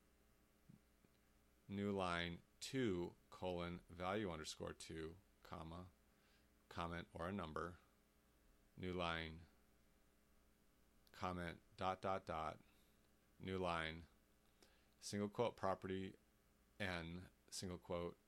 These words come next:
colon, value underscore n, close curly bracket, semicolon,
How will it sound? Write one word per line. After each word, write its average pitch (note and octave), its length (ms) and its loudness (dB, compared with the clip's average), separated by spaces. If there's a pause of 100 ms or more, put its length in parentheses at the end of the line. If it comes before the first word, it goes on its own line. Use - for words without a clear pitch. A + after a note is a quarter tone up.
(240)
colon, F2 540 0 (520)
value F#2 420 6
underscore E2 520 -2 (200)
n, E2 180 -6 (4000)
close F#2 380 2
curly F2 240 2
bracket, E2 440 2
semicolon, E2+ 680 -6